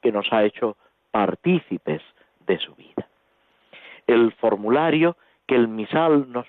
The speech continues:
presenta en este momento dice así: "Por medio de los sacramentos que hemos recibido", se refiere a la Eucaristía, "acrecienta tu verdad en nosotros, Señor".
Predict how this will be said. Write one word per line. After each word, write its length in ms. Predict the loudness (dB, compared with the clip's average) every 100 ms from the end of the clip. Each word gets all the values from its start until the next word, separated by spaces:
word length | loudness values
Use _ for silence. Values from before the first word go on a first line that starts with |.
| _
presenta 560 | -4 0 0 2 0 0
en 100 | 0
este 240 | -2 0
momento 580 | 0 2 0 -2 -6 -12 _ _ _ _
dice 300 | -2 -2 0
así: 320 | -2 -2 -4 -4 _ _ _ _ _ _ -20 _ _
"Por 180 | 0 2
medio 340 | 2 2 2
de 120 | 2 2
los 180 | 0
sacramentos 800 | -2 -2 0 0 0 0 -2 -4 0
que 140 | 2 2
hemos 200 | 0 -2
recibido", 680 | -4 -4 -4 0 0 -2 -10 _ _ _ _ _ _ _
se 60 | -14
refiere 540 | -8 0 2 2 0 _ _ _
a 80 | -4
la 120 | -4
Eucaristía, 760 | -4 -8 -12 -12 -8 -2 0 0 _ _ _ _ _ _ _ -20 _
"acrecienta 880 | -4 0 2 2 2 2 2 0 -2
tu 180 | 0 2
verdad 500 | 2 2 2 0 -2 _ _ _ _ -4
en 180 | -4 -4
nosotros, 600 | -4 0 0 -2 -12 -16 -20 _ _ _ -12
Señor". 420 | -10 -6 -4 -6